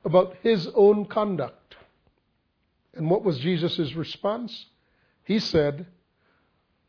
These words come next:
"Unless a man is born again, he cannot see the kingdom."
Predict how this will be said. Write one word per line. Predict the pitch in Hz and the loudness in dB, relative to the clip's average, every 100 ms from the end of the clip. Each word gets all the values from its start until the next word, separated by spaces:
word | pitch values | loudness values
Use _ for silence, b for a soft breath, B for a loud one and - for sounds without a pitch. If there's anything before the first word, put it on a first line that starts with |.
| _ - | _ -4
"Unless | 196 180 175 247 269 - - | 0 4 6 4 4 -4 -2
a | 226 | 0
man | 180 170 165 165 165 - - | 2 2 2 0 -4 -8 -10
is | 156 120 131 - | -8 -8 -12 -16
born | 113 101 170 208 226 233 233 247 - | -14 -2 4 6 6 2 -2 -6 -10
again, | 170 131 147 131 139 220 - _ _ _ _ _ _ _ _ _ _ _ _ _ _ _ _ _ _ _ _ _ _ _ _ _ _ _ _ _ _ _ _ | -10 -4 -6 -6 -12 -14 -16 _ _ _ _ _ _ _ _ _ _ _ _ _ _ _ _ _ _ _ _ _ _ _ _ _ _ _ _ _ _ _ _
he | - 233 | -4 -4
cannot | 233 - 233 220 233 - | -4 -6 -6 -4 -8 -12
see | - 226 233 | -10 -6 -4
the | 214 | -4
kingdom." | - 240 240 196 135 | -6 -6 -4 -6 -8